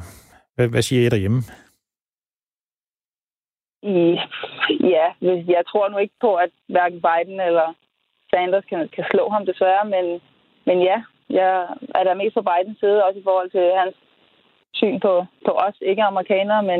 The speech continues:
Speaker 2: øhm, ja, jeg tror, det bliver svært, desværre.
Speaker 1: Du tror, det bliver svært. Hvad er, hvad er, hvad er reaktionen været i medierne i Texas på, øh, på valget?
Speaker 2: Ja, det var jo tæt løb lige til det sidste, hvor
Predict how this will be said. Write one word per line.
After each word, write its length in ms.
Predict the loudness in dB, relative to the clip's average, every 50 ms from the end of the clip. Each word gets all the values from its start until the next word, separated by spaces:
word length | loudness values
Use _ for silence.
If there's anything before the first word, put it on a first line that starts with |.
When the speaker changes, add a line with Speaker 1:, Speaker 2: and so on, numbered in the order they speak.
| 0 0 0
Speaker 2:
øhm, 220 | 0 -2 -4 -6 -10 _ _ _ _ _ _ _ _ _ _ _ _ _ _ -6 0
ja, 160 | 0 2 0 0 -2 _ _ _ _ _ _ _ _ _ _ _ 0
jeg 120 | 0 0 0
tror, 180 | 0 -2 0 0
det 80 | 0 -2
bliver 160 | -4 -2 -2
svært, 180 | 0 -2 -2 -4 -8 -6 -4
desværre. 360 | -4 0 2 2 2 0 -2 -6 _ -20
Speaker 1:
Du 60 | -12
tror, 160 | -6 -2 -2
det 80 | -2 -2
bliver 140 | -2 -2 -2 -2 -2
svært. 180 | -2 -4 -4 -8 -12 _ _ _ _ _ _ -18 -16 -14 -14 -14 -14 -16 -18 -18 -18 _ -2
Hvad 160 | 0 2 2 2 2 0
er, 40 |
hvad 180 | -2 -2 0 0 0 0
er, 100 | -2 -2
hvad 160 | 0 0 0 0
er 60 | 0
reaktionen 340 | 0 0 0 0 0 2 2
været 120 | 2 2 2
i 80 | 2 0
medierne 280 | -2 0 0 0 0 0
i 40 | 0
Texas 480 | 0 -2 -2 0 0 -2 -2 -4 -4
på, 340 | -4 -2 -2 0 2 0 0
øh, 160 | 0 -2 -2
på 120 | -2 -4 -2
valget? 300 | -2 -2 -2 -4 -6 -8 -10 -16 -20 -20 _ _ _ _ _ _ _ _ _ _ _ _ _ _ _ _ _ -20 -20 -20 _ _ _ _ _ _ _ _ _ _ _ _ _ _ _ 0
Speaker 2:
Ja, 160 | 2 2 2 2 -2 -10 -12 -12 -14 -14 -18 -20 -20 -20 -20 _ _ _ _ -10
det 80 | -6 -2 0
var 80 | 0 2 2
jo 160 | 0 0 -2
tæt 260 | -2 -2 -2 -2 -2 _ _ -4
løb 240 | 0 0 0 0 -2 -4 -4
lige 120 | -4 -2 -2
til 120 | -2 -2
det 100 | -4 -2 -2 -2
sidste, 320 | -2 -2 0 -2 -2 -2 -4 _ _
hvor 200 | -4 -2 0 0